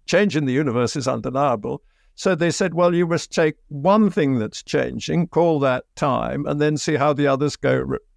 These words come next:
relative to it." And that, that's, uh, people like,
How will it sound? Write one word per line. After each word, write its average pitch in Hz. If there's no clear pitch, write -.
relative 135
to 190
it." 113
And 147
that, 156
that's, 160
uh, 151
people 147
like, 127